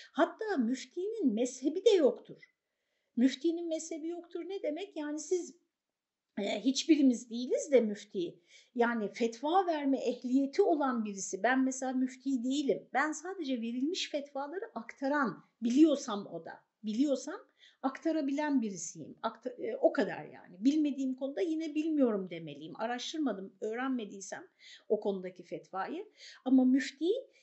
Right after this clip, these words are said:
kendi mezhebi içerisinde fetva üretebilen kişi demek. E, tabii, e, mezhep içerisinde de fetva üretilebilir, mezhepler arasında da fetva üretilebilir. Arkadaşlar, müfti, avamın mezhebi yoktur.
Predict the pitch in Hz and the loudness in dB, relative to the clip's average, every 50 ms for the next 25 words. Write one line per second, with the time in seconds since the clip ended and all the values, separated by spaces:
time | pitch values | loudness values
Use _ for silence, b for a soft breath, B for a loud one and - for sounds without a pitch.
0 | b b _ - 277 269 269 294 294 339 339 294 277 277 - 302 285 277 359 415 | b b _ 2 4 4 4 4 2 0 0 0 -2 -2 -4 -6 -4 -4 -4 -4
1 | - - 339 311 277 254 - - - 247 247 247 330 403 440 453 - - - 262 | -4 -2 -2 -2 -2 -4 -6 -6 -8 -8 -6 -2 -2 -2 -2 -4 -2 4 6 6
2 | 247 247 - 294 320 339 349 330 262 254 269 254 - 269 247 233 247 254 285 294 | 6 6 4 -2 -2 -2 -2 -2 0 0 0 0 0 -2 -2 -2 0 -2 0 0
3 | 294 262 - - 202 - - 190 180 170 220 247 330 466 - - B B B B | -2 -2 -4 -4 -6 -6 -6 -6 -8 -8 -8 -8 -8 -10 -12 -16 B B B B
4 | B B B B 220 214 220 220 214 214 214 214 214 208 202 - - _ _ - | B B B B -2 0 0 0 0 -2 -2 -2 -4 -4 -6 -8 -12 _ _ -20
5 | - _ 190 185 175 190 190 - 277 285 277 262 214 196 - - - 190 196 185 | -20 _ -18 -16 -16 -14 -4 0 2 2 4 4 2 0 -2 -6 -4 -2 0 2
6 | 165 147 - - _ _ _ _ B B B B 220 233 247 - - 359 330 - | 0 0 0 -4 _ _ _ _ B B B B 2 2 2 4 2 0 0 0
7 | 262 - 285 254 262 262 - 277 277 269 320 254 277 240 202 196 - 254 233 233 | 0 0 0 0 0 -2 -2 -2 0 0 4 8 8 8 8 6 0 -6 -6 -6
8 | - - 226 226 220 190 185 226 220 220 - 226 226 214 214 240 285 415 415 339 | -6 -8 -6 -4 -4 -2 -2 -2 -4 -6 -6 -8 -6 -6 -4 -2 -2 0 2 4
9 | 269 247 247 - - 294 294 - 330 370 339 311 269 247 233 - - 220 208 208 | 4 2 2 0 -4 -4 -4 0 0 2 4 4 4 4 2 0 -4 -6 -6 -6
10 | 196 202 196 202 - 185 190 _ - 196 190 185 185 185 185 185 185 - 196 185 | -6 -6 -8 -8 -10 -12 -12 _ -10 -10 -8 -8 -8 -10 -10 -12 -12 -10 -8 -8
11 | 175 180 180 226 302 453 494 - b b b b b b b 208 233 226 233 233 | -8 -8 -6 -6 -6 -6 -6 -10 b b b b b b b -2 -2 0 -2 -4
12 | 226 233 - 320 349 330 285 262 269 - - - - - - 226 233 269 277 302 | -6 -6 -4 -2 2 4 6 4 4 2 -4 -12 -4 2 4 4 4 4 2 2
13 | 311 320 381 415 392 330 302 302 269 - - 311 277 294 285 294 330 330 330 - | 2 0 0 0 -2 -2 -2 -4 -4 -6 -6 -4 -2 -2 -2 -2 -2 -4 -4 -2
14 | 226 185 | -2 -2